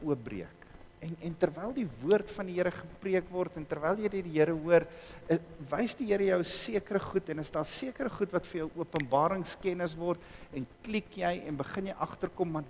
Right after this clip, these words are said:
dis wat ek moet doen met my lewe, dis waantoe ek gaan, dis wat die Here besig is om nou vir my te sê," maar dan is jy bang. Eh, eh, "Maar wat as? Maar,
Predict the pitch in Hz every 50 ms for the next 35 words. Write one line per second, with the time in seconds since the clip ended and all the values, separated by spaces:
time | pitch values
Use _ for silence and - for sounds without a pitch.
0 | - - - 190 190 170 165 - - 165 160 - 175 - - 170 175 151 131 -
1 | 165 160 160 165 156 - - 160 151 147 139 151 151 139 135 113 107 175 180 190
2 | 185 - - - - - - - - - 156 170 175 - 175 160 147 - - -
3 | - 139 156 139 117 120 165 180 175 - 196 190 185 185 185 180 185 170 151 165
4 | 165 175 160 - - - 165 156 - 180 170 151 135 135 151 165 - - 180 170
5 | 165 160 156 - 151 - - 185 170 156 147 - - - - - - - - -
6 | - - - - - - - 117 101 117 120 113 - 123 113 101 104 98 80 82
7 | - - - - - - - - - - - - - - - - - - - -
8 | - - - - 113 - - - 127 131 127 117 101 104 110 120 123 127 139 165
9 | - - - - 135 127 113 - - - - - - - - - - - - -
10 | - - - - - - - - - - - - - - - - - - 123 131
11 | 127 127